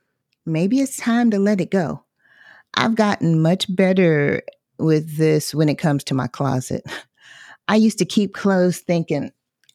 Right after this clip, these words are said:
"I will someday get back to that size." Well, this year when I cleaned out my closet, I realized even if I did get back to that size, the items were outdated.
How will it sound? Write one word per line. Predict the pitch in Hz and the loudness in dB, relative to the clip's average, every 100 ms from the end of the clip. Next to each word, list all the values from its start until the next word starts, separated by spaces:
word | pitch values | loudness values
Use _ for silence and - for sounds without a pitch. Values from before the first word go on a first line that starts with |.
| - | -12
"I | - 180 | -6 -4
will | 143 | -4
someday | 135 - 208 220 170 131 117 127 - | -6 -4 0 2 2 0 0 -6 -4
get | 131 131 | -4 -2
back | 127 131 - - | -4 -6 -8 -4
to | - | -2
that | - - | -2 -4
size." | - 156 - 156 - _ _ - - _ | -4 -4 -6 -12 -14 _ _ -20 -20 _
Well, | 196 | -2
this | 202 349 - | 2 0 2
year | 202 180 165 | 2 4 2
when | 165 170 | 2 2
I | 156 | 0
cleaned | - 165 151 | 0 0 2
out | 139 - | 0 -2
my | 143 | -6
closet, | - 135 135 131 127 - _ _ - | -4 -4 -2 -4 -4 -6 _ _ -4
I | |
realized | 190 202 190 175 160 165 - _ - _ _ _ _ - | 0 2 2 2 0 -2 -8 _ -20 _ _ _ _ -2
even | 359 508 508 453 | 0 0 0 0
if | 415 | 0
I | 262 190 | 0 0
did | 151 - 180 247 294 | -2 0 2 2 0
get | - 302 | -2 -2
back | 320 277 269 | 0 -4 -4
to | 262 | -2
that | 269 - | -2 -4
size, | - 285 277 277 - _ _ _ - | -2 0 2 0 -2 _ _ _ -4
the | 208 294 | -4 -2
items | 262 302 330 320 285 | -2 0 0 -2 -4
were | 294 - | -8 -8
outdated. | 277 294 247 233 269 330 247 135 | -6 -6 -4 0 2 2 2 2